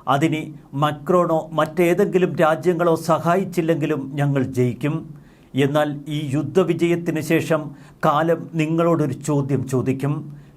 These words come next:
ഭീകരതയ്ക്കെതിരെ ഇസ്രായേൽ പൊരുതുമ്പോൾ നിങ്ങൾ എവിടെയായിരുന്നുവെന്ന്. അതിലപ്പുറം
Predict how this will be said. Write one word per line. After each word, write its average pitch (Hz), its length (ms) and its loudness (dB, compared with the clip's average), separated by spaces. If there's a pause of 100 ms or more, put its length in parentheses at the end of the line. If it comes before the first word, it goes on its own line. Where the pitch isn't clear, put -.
ഭീകരതയ്ക്കെതിരെ 160 1040 0
ഇസ്രായേൽ 170 540 2
പൊരുതുമ്പോൾ 147 720 0
നിങ്ങൾ 143 360 0
എവിടെയായിരുന്നുവെന്ന്. 131 1040 0 (500)
അതിലപ്പുറം 135 720 2